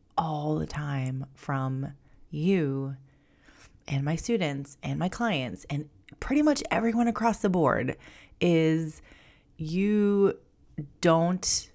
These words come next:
value email marketing. You're not valuing it. You're not leveraging it for your business.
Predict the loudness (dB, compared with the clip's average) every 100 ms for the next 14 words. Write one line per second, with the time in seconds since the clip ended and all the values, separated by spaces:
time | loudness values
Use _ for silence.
0 | -10 -2 2 4 2 2 0 -2 -4 -4
1 | 0 2 2 0 -2 -4 -4 -4 -6 -4
2 | 0 0 0 0 0 0 0 -2 -4 -4
3 | -4 -4 -2 -4 -2 -2 0 -2 -4 -6
4 | -6 -4 -2 -2 -2 0 -2 -2